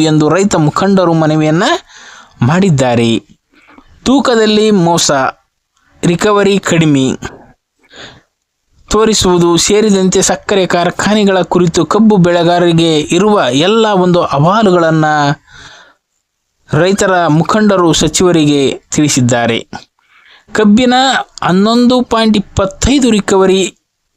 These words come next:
ಇದ್ದಾರೆ. ಟನ್ನಿಗೆ ಮೂರು ಸಾವಿರದ ಇನ್ನೂರ ಐವತ್ತು ರೂಪಾಯಿಗಳು ರಿಕವರಿ ಇದ್ದರೆ ಪ್ರತಿ ಟನ್ನಿಗೆ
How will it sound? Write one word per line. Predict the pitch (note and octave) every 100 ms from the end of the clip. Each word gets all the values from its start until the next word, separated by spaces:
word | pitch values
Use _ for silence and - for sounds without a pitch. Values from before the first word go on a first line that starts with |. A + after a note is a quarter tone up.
| -
ಇದ್ದಾರೆ. | D#3 D3 C#3+ C#3+ C#3 C3 - - -
ಟನ್ನಿಗೆ | A3+ B3+ A#3+ A3 F3+
ಮೂರು | G3 -
ಸಾವಿರದ | G3 F#3+ F#3+ F#3 E3
ಇನ್ನೂರ | F3+ F3+ F3 E3 D3+ E3
ಐವತ್ತು | D3+ A#3+ - G3
ರೂಪಾಯಿಗಳು | E3 F#3 E3 C3+ A2+ - _ _ - _ - - - - D#3+
ರಿಕವರಿ | E3+ G#3+ G3+ G3 - E3
ಇದ್ದರೆ | D#3 F3 G3 G3
ಪ್ರತಿ | F3+ F3 B3 B3
ಟನ್ನಿಗೆ | A3+ G#3+ F#3+ C3